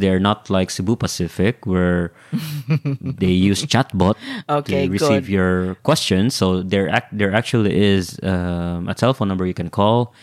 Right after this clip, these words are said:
Speaker 1: You can tell them your situation. "Hey, I've moved out of the Philippines.
Speaker 2: Mm.
Speaker 1: Here's my new number.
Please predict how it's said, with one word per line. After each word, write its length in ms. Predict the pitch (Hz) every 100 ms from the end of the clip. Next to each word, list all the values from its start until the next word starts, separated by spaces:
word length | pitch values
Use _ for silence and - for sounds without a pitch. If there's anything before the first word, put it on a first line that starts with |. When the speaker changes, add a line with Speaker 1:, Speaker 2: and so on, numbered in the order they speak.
| - -
Speaker 1:
You 80 | 92
can 160 | 87
tell 160 | - 120
them 160 | 123 117
your 80 |
situation. 800 | 107 120 - 101 95 92 - 92
"Hey, 320 | 92 101 95 87
I've 160 | 82
moved 300 | 101 117 110
out 160 | 107 110
of 80 | 104
the 40 | 90
Philippines. 720 | - 95 - 92 92 87 -
Speaker 2:
Mm. 560 | 131 131 131 135 135
Speaker 1:
Here's 240 | 131 123 127
my 160 | 117
new 160 | 107 104
number. 640 | 98 92 87 90 87 87